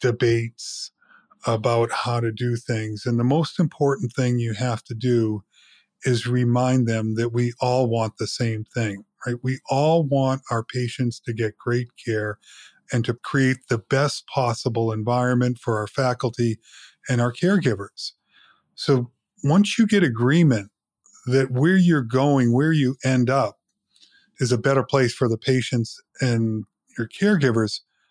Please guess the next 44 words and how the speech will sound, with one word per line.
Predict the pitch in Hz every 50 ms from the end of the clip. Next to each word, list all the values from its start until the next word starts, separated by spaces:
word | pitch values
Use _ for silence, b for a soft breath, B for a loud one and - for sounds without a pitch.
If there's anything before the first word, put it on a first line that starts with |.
| _ _ _ _ _ _ -
then | 123 151 202 233 247
the | 247 233
only | 202 185 175 156 131
thing | - - 151 139
we | 135 131 120
have | 110 143 135 120 117
to | - 131
discuss | 113 113 113 - - - - 165 175 151 117 104 101 - - - - _ _ _ _ _ _ _ _ _ _ _ -
is | 139 123 -
how | - - 143 143 135
we're | 127 127 127 117
gonna | 123 120 110 107
get | 107 127 147 165 - _ -
there. | 120 104 101 - - _ _ _ _ _ _ _ _ -
And | 165 151 156
if | 147 - -
you | - - - -
don't | - 143 156 185 196 190
start | - - - - 170 143 143 143 139 - -
with | 135 131 123 120 -
that | - 131 123 123 120 120 120 - _ _ _ _ _ _ _ -
why, | 117 120 127 139 143 131 107 98 98 104 110 - - _ _ _ _ _ _ _ _ -
you | 123
know, | 117 113 113 110 113 - _
what | - 120 117 131 139 139 -
we're | 131 127
trying | - - - 135 127 127 123
to | 117 120 113
accomplish, | 104 - - 175 190 185 185 165 123 101 - - - b b b b b b b b b b b b b _ -
you | 135
start | 120 - - 180 185 190 190
getting | - 190 175 165 156 147
into | 156 151 143 - -
these | 139 139 131 123 -
debates | - 123 110 131 139 165 165 -
about | 143 120 120 117 113 113 -
things, | 135 127 123 120 113 -
and | 123 123
I | 135 151 151 - -
don't | 135 127 131 139
even | 131 127 131
know | 131 131 131
what | 131 123 123
problem | - - 135 131 123 131 127 123 120 117 120